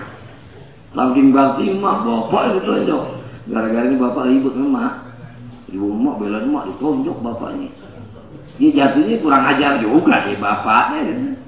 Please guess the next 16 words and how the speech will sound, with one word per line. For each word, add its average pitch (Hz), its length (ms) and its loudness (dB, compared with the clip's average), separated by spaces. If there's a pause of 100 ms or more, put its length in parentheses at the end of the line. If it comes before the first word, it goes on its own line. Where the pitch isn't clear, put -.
(1200)
Bukan 113 220 -4 (100)
begitu 190 380 8
bakti. - 340 0 (480)
Maknanya 285 560 2
ketika 262 320 2 (480)
terhadap 151 480 0
orang 147 240 2
tua 151 320 0
tiga 156 540 0
kali 123 340 0
lipat, 165 320 0
maka 123 220 -6
terhadap 151 340 -6
bapak 156 460 -6
nggak 139 180 0
boleh 151 180 2